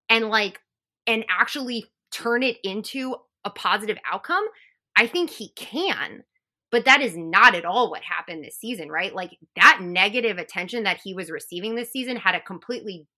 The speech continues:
different impact on him than, than, you know, than scenarios we've seen in the past where negative attention actually fueled him towards progress. So to me, the question is not, like,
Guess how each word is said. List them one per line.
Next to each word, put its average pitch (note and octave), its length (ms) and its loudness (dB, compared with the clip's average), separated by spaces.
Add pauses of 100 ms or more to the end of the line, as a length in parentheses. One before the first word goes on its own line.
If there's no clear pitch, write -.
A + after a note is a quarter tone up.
different A3 480 0
impact F3 580 -4
on F3 200 0
him F3 400 -6 (380)
than, G3+ 280 -2 (160)
than, G#3 420 -2 (420)
you A3 160 0
know, F#3+ 180 -2
than A3+ 240 0
scenarios A#3+ 420 -2
we've G#3 120 -8
seen A3+ 160 -8
in G3+ 60 -6
the F#3 60 -10
past C4+ 300 4
where G#3+ 100 -4
negative G3 380 -4
attention G3 480 -8
actually G3 380 0
fueled G#3+ 260 -4
him F#3+ 300 -8 (480)
towards G3+ 340 -4
progress. - 720 4 (360)
So C#4 140 -6
to C#4+ 200 -6
me, F4 200 0
the E4 100 -6
question C4 360 -4
is G3+ 140 -8
not, G#3+ 260 2
like, F#3 300 -8